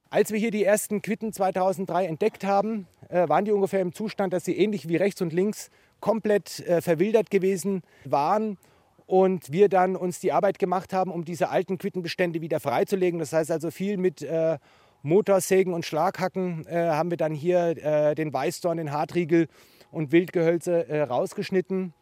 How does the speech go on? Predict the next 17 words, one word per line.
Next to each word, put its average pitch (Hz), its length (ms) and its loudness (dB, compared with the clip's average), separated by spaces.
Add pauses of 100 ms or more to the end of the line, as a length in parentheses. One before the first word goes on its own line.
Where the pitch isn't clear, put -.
(280)
Aber 196 100 -2
die 180 100 -4
Quitte 190 220 -4
ist 165 140 -6
sehr 175 160 0
regenerationsfähig. 170 1040 -2
Das - 160 -4
heißt 151 280 -2
also, 147 200 -4
nachdem 160 280 -4
sie 160 80 -4
erstmal 147 280 -6
freigelegt 175 560 -2
worden 165 260 -2
sind, 170 200 -4
die 175 60 -6
Bestände, 175 500 -2